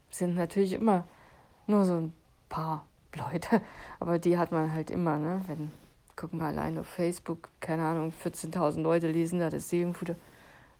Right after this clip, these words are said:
dass da fünf Idioten dabei sind, lässt sich nicht umgehen. Aber ja, wie gesagt, die meisten,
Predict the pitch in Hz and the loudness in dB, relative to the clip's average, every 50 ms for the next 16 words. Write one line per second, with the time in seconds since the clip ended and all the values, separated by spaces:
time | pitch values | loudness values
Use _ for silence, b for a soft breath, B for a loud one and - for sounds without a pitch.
0 | _ _ _ _ _ - 165 - - - 160 160 156 - - - 170 175 175 - | _ _ _ _ _ -10 -10 -8 -4 -2 -2 -2 -2 -4 -4 -4 -4 -2 -4 -6
1 | - - - 160 175 180 180 180 180 175 180 175 175 180 180 180 175 180 - - | -4 -2 -2 0 0 0 0 0 0 0 0 0 0 0 -2 -2 -4 -4 -8 -12
2 | _ _ _ - - - _ b b b b b b b b b b b b b | _ _ _ -10 -10 -10 _ b b b b b b b b b b b b b
3 | _ _ _ _ _ _ _ _ _ _ - - 175 165 - - - - 175 165 | _ _ _ _ _ _ _ _ _ _ -4 -2 0 0 0 -2 -4 -4 -2 0
4 | 165 160 165 185 185 190 190 185 180 165 165 165 - _ _ _ _ _ _ _ | 0 0 0 2 2 4 4 4 4 2 0 -2 -8 _ _ _ _ _ _ _
5 | _ _ _ _ _ _ _ - - 165 160 151 147 139 - - _ _ _ _ | _ _ _ _ _ _ _ 4 4 6 6 4 2 0 -4 -10 _ _ _ _
6 | - 208 190 - - - - - 185 170 165 156 - 160 151 - - - 160 160 | -10 -10 -10 -10 -12 -16 -6 -4 -2 0 0 0 0 0 -2 -2 -6 -8 -6 -2
7 | 156 156 170 175 - - - - | 0 0 0 -2 -2 -4 -6 -8